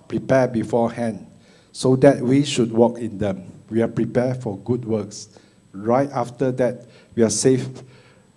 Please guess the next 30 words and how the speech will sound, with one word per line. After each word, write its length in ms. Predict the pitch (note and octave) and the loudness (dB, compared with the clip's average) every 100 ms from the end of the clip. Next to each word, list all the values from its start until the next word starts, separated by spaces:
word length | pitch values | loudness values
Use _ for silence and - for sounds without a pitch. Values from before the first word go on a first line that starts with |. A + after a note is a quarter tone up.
| _ _ _ - - - | _ _ _ -20 -18 -4
by 220 | A2 A2+ | -2 0
faith 440 | A2+ - D3+ D3+ C#3+ | -2 -4 0 0 2
alone 680 | B2 D3+ D#3 - - - - - - - | 6 8 8 4 -8 -14 -18 -20 -16 -10
and 140 | G#2+ | -6
not 160 | B2+ A#2+ | -4 0
by 160 | G#2 | 0
work. 280 | G2+ A#2+ A2 - - _ _ _ _ _ _ _ - - | 2 2 0 -6 -20 _ _ _ _ _ _ _ -20 -10
Immediately 480 | A2+ A2+ A#2 A#2+ B2 | -4 -2 0 0 0
after 260 | A#2+ A#2+ A2+ | -2 -2 0
that, 180 | A2+ | -2
he 80 | G#2 | -4
say, 380 | G2 A#2+ G#2+ G#2 - - - | -6 -4 -4 -6 -18 -18 -8
"We 100 | A2 | -6
are 60 | |
created 640 | G#2 - A2+ G#2+ G#2+ A2 - | -4 4 6 6 2 -4 -6
for 160 | F#2+ | -8
good 240 | G#2 G#2 G#2 | -8 -10 -8
works." 420 | F#2+ - - - _ _ _ _ - | -10 -10 -16 -18 _ _ _ _ -6
I 60 | |
think 220 | A#2 D#3 | -2 0
if 80 | C3 | 2
you 80 | B2 | 2
take 500 | A#2+ - - - - - - _ _ _ _ _ _ - | 6 4 4 -4 -16 -20 -20 _ _ _ _ _ _ 0
that 260 | D3+ D#3+ D#3 | 2 4 2
understanding, 840 | D3 D#3 - D#3 D#3 F3 G3 - - - - - _ _ _ _ _ _ _ _ _ _ _ _ - | 2 2 4 2 2 -2 -4 -10 -16 -16 -18 -20 _ _ _ _ _ _ _ _ _ _ _ _ -6
that 460 | C3 B2+ - - - | 0 0 -2 -14 0
works 340 | B2+ E3+ - | 4 4 2
or 260 | - B2+ B2+ | 2 2 6
good 220 | E3+ F3 | 6 6
deeds 400 | D#3+ - - | 2 0 -4